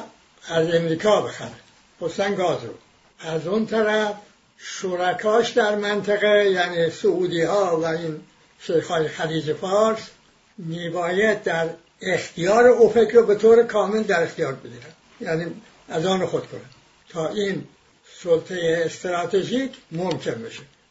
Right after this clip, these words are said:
خب، حالا اینکه انداخته گردن اوپک، در واقع بازی سیاسیه. همین کارشناس‌های نفتی هم اتفاق نظر دارن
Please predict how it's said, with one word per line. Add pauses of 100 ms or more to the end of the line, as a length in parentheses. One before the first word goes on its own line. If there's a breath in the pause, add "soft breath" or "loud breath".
خب،
حالا
اینکه
انداخته
گردن (240)
اوپک،
در
واقع
بازی
سیاسیه. (400)
همین
کارشناس‌های
نفتی
هم (240 loud breath)
اتفاق
نظر
دارن